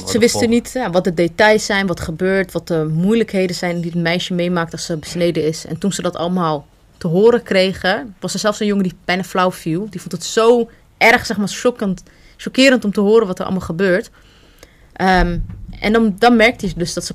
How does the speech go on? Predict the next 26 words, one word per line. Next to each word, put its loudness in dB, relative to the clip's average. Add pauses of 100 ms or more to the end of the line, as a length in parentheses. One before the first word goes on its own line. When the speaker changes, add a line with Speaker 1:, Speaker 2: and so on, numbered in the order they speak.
(140)
Speaker 2:
dan 2
pas -4
beseffen. -4
Dus -6
eigenlijk, 0 (120)
ja, -4
ze -8
weten 0
er -8
gewoon -4
niet -4
zoveel -6
over. -6
Het -6
is -8
gewoon -6
iets -8
feitelijk 2
van, -8
dat -8
hoort -2
en -8
dat -6
doen -4
we, -6
punt. -10